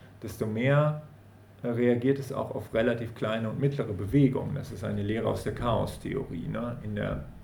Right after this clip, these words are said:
Chaostheorie kann theoretisch ein Flü-, ähm, Schmetterlingsflügelschlag auf der einen Seite der Erde, ein Sturm auf der anderen Seite der Erde auslösen.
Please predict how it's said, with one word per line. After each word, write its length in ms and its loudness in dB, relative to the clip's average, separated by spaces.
Chaostheorie 720 4
kann 240 -2
theoretisch 720 4
ein 120 -2
Flü-, 360 -2
ähm, 240 -2
Schmetterlingsflügelschlag 1800 2
auf 100 -6
der 140 -2
einen 180 2
Seite 300 0
der 160 0
Erde, 380 0
ein 140 -4
Sturm 480 6
auf 180 -2
der 120 -4
anderen 260 0
Seite 300 -2
der 160 -4
Erde 260 -2
auslösen. 640 -6